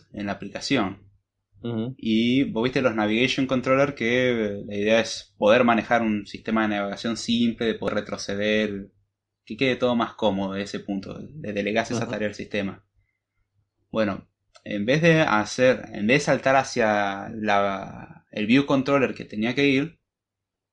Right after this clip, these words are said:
Speaker 1: lo que hacía era básicamente, bueno, deslogueaba, hacía el llamado a la api, obviamente, cuando la api hacía la respuesta y todo había salido bien, ahí es donde hacía el accionar.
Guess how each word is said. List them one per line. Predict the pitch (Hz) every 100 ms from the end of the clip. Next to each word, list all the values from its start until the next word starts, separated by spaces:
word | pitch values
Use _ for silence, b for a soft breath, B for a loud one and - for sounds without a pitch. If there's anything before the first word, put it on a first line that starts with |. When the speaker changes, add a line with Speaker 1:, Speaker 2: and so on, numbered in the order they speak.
| _ _ _ _ _ -
Speaker 1:
lo | 113 110 113
que | 113
hacía | 113 - 180 151 135
era | 131
básicamente, | 139 139 123 135 139 139 143 143
bueno, | 123 110 95 92
deslogueaba, | 101 104 104 104 107 123 123 127
hacía | 120 - 107
el |
llamado | 101 104 101 101
a |
la | 98 104
api, | 117 113
obviamente, | 113 113 131 135 131 139 139
cuando | 117 101 101
la | 104
api | 107 107
hacía | - 110
la | 107
respuesta | 110 - 131 120
y | 101
todo | 107 110
había | 117
salido | 117 117 143
bien, | 165 135 165 - _ _ _ -
ahí | 110 123
es | 143
donde | 156 147
hacía | - 123
el | 110
accionar. | - 117 139 113